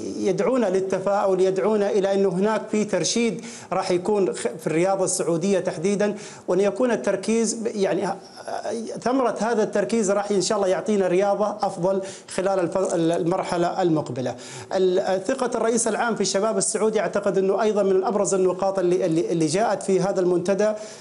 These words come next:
أو في، في هذا المحفل. آه، التخصيص هو بشكل عام أعتقد أنه أمر جيد ومعمول فيه واستشهد فيه الرئيس العام في كثير من الدول،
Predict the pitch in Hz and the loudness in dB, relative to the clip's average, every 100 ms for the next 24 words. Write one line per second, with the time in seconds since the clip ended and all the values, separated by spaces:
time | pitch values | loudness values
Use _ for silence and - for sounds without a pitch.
0 | - - - 170 165 185 185 185 190 175 | -18 -8 -2 0 2 2 2 0 0 0
1 | 185 175 170 175 170 208 - 233 254 - | 0 0 2 2 0 -2 -2 -2 0 -4
2 | - - - 190 185 - 196 196 220 226 | -12 -10 -2 0 2 0 -4 -2 -2 0
3 | 285 285 262 - 220 233 196 202 240 226 | 0 2 0 0 0 2 2 0 0 0
4 | 202 220 233 277 - - - - 175 190 | 0 0 0 -2 -8 -16 -14 -6 -4 -2
5 | 220 196 202 202 240 226 196 247 180 160 | 0 0 2 2 2 2 2 2 2 2
6 | 170 180 220 214 - 220 233 226 - - | 2 2 0 0 0 2 2 0 -8 -2
7 | 175 - 226 202 170 214 214 208 208 190 | 0 0 0 0 0 2 2 2 0 0
8 | 220 214 208 208 330 233 190 165 180 180 | -2 -2 -2 0 0 2 2 2 2 2
9 | 175 175 | 2 2